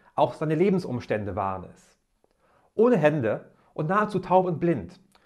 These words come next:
löste er viele der heute noch als ungelöst geltenden Fragen der Physik. Und darüber hinaus schuf er ein ganzes Weltbild,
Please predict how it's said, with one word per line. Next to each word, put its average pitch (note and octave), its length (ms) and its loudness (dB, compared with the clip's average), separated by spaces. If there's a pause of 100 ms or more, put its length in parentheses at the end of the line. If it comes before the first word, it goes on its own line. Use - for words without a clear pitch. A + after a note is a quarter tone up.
löste A3 360 2
er D#3 460 0
viele G#3+ 400 2
der F3+ 220 0
heute G3+ 220 4
noch E3+ 100 -2
als D#3+ 200 -2
ungelöst F3+ 720 0 (180)
geltenden D#3 400 -2
Fragen D#3+ 420 0
der C3+ 100 -2
Physik. D3+ 460 -2 (640)
Und D#3 160 0
darüber F3 280 4
hinaus E3 640 -2 (380)
schuf G3+ 240 -4
er D#3+ 280 0 (120)
ein D3+ 160 -4
ganzes F3+ 320 -2
Weltbild, F#3 640 -2